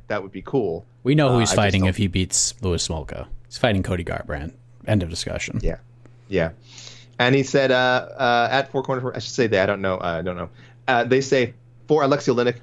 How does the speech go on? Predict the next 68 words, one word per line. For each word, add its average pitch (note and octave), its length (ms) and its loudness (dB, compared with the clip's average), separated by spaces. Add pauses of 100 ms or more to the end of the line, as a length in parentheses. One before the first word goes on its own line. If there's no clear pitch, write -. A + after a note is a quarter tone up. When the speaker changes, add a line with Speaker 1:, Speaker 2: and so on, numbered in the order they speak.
Speaker 1:
it's G#2 100 -10
very G#2 160 2
simple. C3 340 -4 (680)
Oleinik G#2+ 320 4
will G#2 80 0
more G#2 160 4
than G#2 120 0
likely G2+ 240 0
be G2+ 180 2
on, G2 140 4 (440)
<laughs> - 400 -10
Oleinik F3+ 200 4
will D#3 100 4
more E3+ 220 4
than F3+ 100 2
likely D#3+ 220 2
be C3+ 180 2
on B2 280 0
What F3+ 180 0
the C3 100 2
Heck - 480 -2 (240)
announcing C3+ 440 2
his - 160 2
retirement, B2 600 -4
'cause C#3+ 140 2
there's D3 180 2
nothing G#3 300 2
left F#3+ 240 2
for D3+ 160 2
Oleinik D3+ 280 2
left C3 120 0
to C3 80 -6
prove A2+ 320 -4 (380)
other G#2+ 160 0
than G#2 80 -6
putting G#2+ 180 -2
a G2+ 40 -4
prospect G2 380 -2
over. F#2 320 0
Ole-, F#2+ 260 2
Oleinik F#2+ 440 2
should G2 160 0
just F2+ 180 2
hang F2 200 2
it D#2 80 2
up." D#2 100 0
This E3 100 4
is G4+ 120 4
the - 40 0
second E3+ 260 2
week C#3+ 120 2
in A#2+ 60 2
a A#2+ 40 4
row A2+ 120 4
people B2+ 200 -2
are G#2 60 0
trying A#2+ 220 0
to G#2 40 0
book G#2+ 200 -2
your G#2 80 -2
show G#2 220 -2
for - 100 -8
you, G2 100 -4
Mike. F#2+ 220 -6
People, F3 160 2
be-, - 240 -2
settle G#3 240 2
down. F2+ 160 0